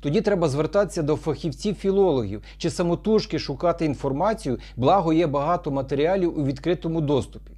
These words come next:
Як ви помітили, я спеціально не переобтяжував вас інформацією, не вдавався у подробиці і не зупинявся на граматичних особливостях, бо лише словотворчих суфіксів існує десятки.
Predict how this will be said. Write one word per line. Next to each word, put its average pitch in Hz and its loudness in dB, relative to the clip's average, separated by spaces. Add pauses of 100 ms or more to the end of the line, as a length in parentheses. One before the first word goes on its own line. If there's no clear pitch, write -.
(260)
Як 139 6
ви 185 4
помітили, 165 2
я 160 0
спеціально 196 -2
не 170 0
переобтяжував 156 2
вас 170 0
інформацією, 170 -2 (240)
не 131 0
вдавався 160 2
у 143 2
подробиці 147 0
і 156 -4
не 160 2
зупинявся 151 -2
на 139 0
граматичних 147 0
особливостях, 160 0 (340)
бо 123 0
лише 180 2
словотворчих 170 0
суфіксів 202 -2
існує 185 2
десятки. 175 0